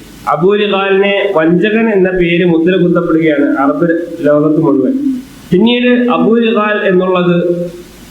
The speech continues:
ചതിയുടെ ഒരു ബ്രാൻഡ് നെയിമായിട്ട് പിൽക്കാലത്ത് അറേബ്യയിൽ മൊത്തം അറിയപ്പെടുകയാണ്.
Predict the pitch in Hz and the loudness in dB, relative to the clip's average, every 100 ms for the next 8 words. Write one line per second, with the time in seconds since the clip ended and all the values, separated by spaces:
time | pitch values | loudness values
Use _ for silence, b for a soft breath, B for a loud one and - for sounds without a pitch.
0 | - - - - 175 175 196 226 226 220 | -20 -20 -20 -6 -4 0 0 2 2 0
1 | 190 180 175 170 190 208 214 202 180 175 | 0 0 0 0 0 0 2 0 0 -2
2 | 180 180 160 160 175 175 170 175 156 147 | 0 0 2 0 0 0 0 0 0 0
3 | 160 170 180 190 190 175 160 156 185 180 | 0 2 2 2 2 2 0 -2 0 0
4 | 156 143 160 156 160 139 127 - | 0 0 0 0 0 0 0 -2